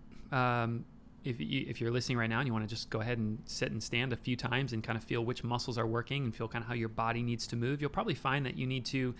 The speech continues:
get your feet in a certain position underneath you. Um,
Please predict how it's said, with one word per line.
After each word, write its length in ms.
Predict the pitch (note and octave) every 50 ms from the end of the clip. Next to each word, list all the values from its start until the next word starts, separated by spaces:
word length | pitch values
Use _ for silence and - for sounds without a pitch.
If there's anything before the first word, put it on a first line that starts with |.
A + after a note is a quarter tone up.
| - - - - - -
get 120 | D#3 -
your 120 | - C3+ A#2
feet 320 | - - - C3+ B2+ -
in 60 | D3
a 60 | C#3 B2+
certain 280 | - C#3+ C#3 - B2+
position 480 | - - B2 A2+ B2+ B2+ - B2+ A#2+ - -
underneath 480 | A#2+ A#2+ A#2+ A#2 A#2 A#2 A#2 A#2 - D3
you. 180 | D#3 F#3+ G3 - - - - - - - - - - -
Um, 460 | B2+ B2 A#2+ A2+ A2+ G#2+ G#2+ A2